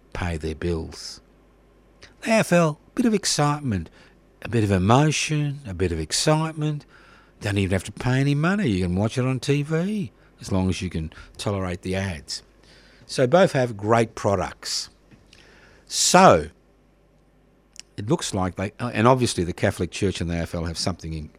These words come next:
else in common. They get lots of money from the government, okay? Lots of money from the taxpayer, and they both don't pay taxes. That always helps. You know, not paying taxes and getting money from the government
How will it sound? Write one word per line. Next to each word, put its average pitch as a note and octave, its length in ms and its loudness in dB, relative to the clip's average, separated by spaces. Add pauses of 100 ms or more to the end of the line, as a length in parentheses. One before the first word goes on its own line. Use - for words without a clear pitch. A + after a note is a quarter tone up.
(100)
else C3 260 -2
in F2+ 100 -4
common. F2 300 -4 (440)
They C#3 140 2
get D3 140 10
lots D3 300 8
of C#3 80 6
money A#2+ 300 6
from A2 200 -2
the G2+ 80 -2
government, E2+ 520 -2
okay? A#2+ 580 -4 (280)
Lots D3 540 6
of C#3 120 -2
money A#2 280 2
from G#2 160 -4
the F2+ 80 -4
taxpayer, C3+ 720 -2 (480)
and F2+ 100 -4
they F2 100 0
both E2+ 300 -2
don't D#2 240 -6
pay D2 200 -8
taxes. - 640 -12
That G#2 180 -2
always F2 360 2
helps. - 360 -12
You F2+ 80 -4
know, E2 60 -4
not A2+ 220 -4
paying B2+ 280 0
taxes D#3 560 0 (400)
and G2+ 160 0
getting G#2+ 360 6 (180)
money G#2+ 420 6
from A2+ 220 -2
the A2 80 0
government E2+ 520 -2